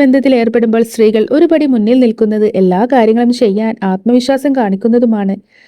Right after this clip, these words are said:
പുരുഷന്മാർ ആസ്വദിക്കുന്നത്. സ്ത്രീ ആധിപത്യം എടുക്കുന്നതോ അല്ലെങ്കിൽ ഒരു പടി മുന്നിൽ നിൽക്കുന്നതോ പുരുഷന്മാർ വളരെയധികം ഇഷ്ടപ്പെടുന്നുണ്ട്. സ്ത്രീകളിൽ നിന്ന് ഒരിക്കലെങ്കിലും പ്രശംസകൾ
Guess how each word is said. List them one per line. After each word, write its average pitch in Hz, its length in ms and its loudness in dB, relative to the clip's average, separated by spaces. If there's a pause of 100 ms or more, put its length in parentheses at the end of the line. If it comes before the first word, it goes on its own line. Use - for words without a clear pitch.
(160)
പുരുഷന്മാർ 247 600 0
ആസ്വദിക്കുന്നത്. 208 720 -2 (1120)
സ്ത്രീ - 300 0 (240)
ആധിപത്യം 277 560 -2
എടുക്കുന്നതോ 214 480 0
അല്ലെങ്കിൽ 269 360 2
ഒരു 240 140 2
പടി 269 180 0
മുന്നിൽ 233 360 0
നിൽക്കുന്നതോ 240 500 0 (120)
പുരുഷന്മാർ 233 480 0
വളരെയധികം 214 680 2
ഇഷ്ടപ്പെടുന്നുണ്ട്. 180 640 -2 (520)
സ്ത്രീകളിൽ 330 440 2
നിന്ന് 294 220 0
ഒരിക്കലെങ്കിലും 277 560 0
പ്രശംസകൾ 247 480 0